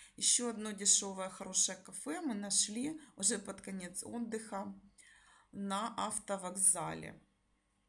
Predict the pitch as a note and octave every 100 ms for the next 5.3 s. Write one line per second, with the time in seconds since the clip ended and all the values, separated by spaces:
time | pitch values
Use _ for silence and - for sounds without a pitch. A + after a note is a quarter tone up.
0 | _ _ _ - F#3 F#3 - G3 - E3+
1 | - G#3 A3+ A3 F3+ G3 A3+ D4 - -
2 | _ _ - G3 G#3 - G3 - - F#3+
3 | F#3 A3 A#3 G#3 F#3+ F3+ F3+ F3+ F3+ G#3
4 | G#3+ F3+ E3+ F#3+ F#3 F3+ F3 E3 D#3+ E3
5 | G3 - C4+